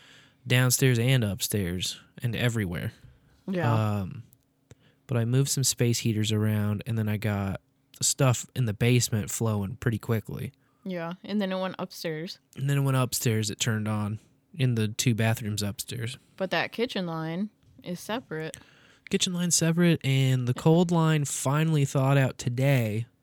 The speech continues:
Speaker 1: but not the hot line. The hot line is still froze, which explain that one to me.
Speaker 2: Mm.
Speaker 1: I hate plumbing. Plumbing is, I love doing most of my stuff myself.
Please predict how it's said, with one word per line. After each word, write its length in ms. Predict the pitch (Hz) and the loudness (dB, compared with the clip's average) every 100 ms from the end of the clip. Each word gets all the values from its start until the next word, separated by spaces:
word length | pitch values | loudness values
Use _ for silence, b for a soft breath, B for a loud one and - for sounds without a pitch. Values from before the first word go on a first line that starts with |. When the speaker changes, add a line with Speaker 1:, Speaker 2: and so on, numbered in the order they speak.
| _ - | _ -6
Speaker 1:
but 120 | - | 0
not 220 | 127 131 | 2 2
the 100 | 117 | 2
hot 240 | 135 151 | 2 2
line. 200 | 95 113 | 0 -4
The 80 | 101 | -6
hot 280 | 104 135 120 | -4 -4 -4
line 200 | 123 117 | -4 -4
is 120 | 110 | 0
still 260 | - - 107 | 0 0 -4
froze, 560 | - 117 117 98 78 - | -2 -2 -2 -2 -6 -6
which 340 | 110 - - _ _ _ - | -6 -6 -10 _ _ _ -12
explain 540 | - 127 - 131 120 110 | -8 -6 -2 0 0 0
that 200 | 110 - | -4 -4
one 120 | 104 | -8
to 140 | - | -8
me. 180 | 107 107 - _ _ _ | -8 -8 -12 _ _ _
Speaker 2:
Mm. 240 | 202 190 185 | -14 -12 0
Speaker 1:
I 100 | 135 | 4
hate 220 | 123 120 | 4 2
plumbing. 340 | - 120 113 117 B B B | -2 -4 -2 -4 B B B
Plumbing 280 | - 226 233 | 2 4 4
is, 120 | 185 - - | 2 -4 -4
I 80 | |
love 380 | 196 233 233 185 - _ 139 | 0 0 0 -4 -12 _ -2
doing 260 | 180 196 | 2 4
most 240 | 175 165 - | 6 4 4
of 60 | |
my 100 | 165 | 4
stuff 340 | 139 - 139 139 | 4 4 4 4
myself. 680 | 131 117 120 113 120 - | 2 2 2 2 2 0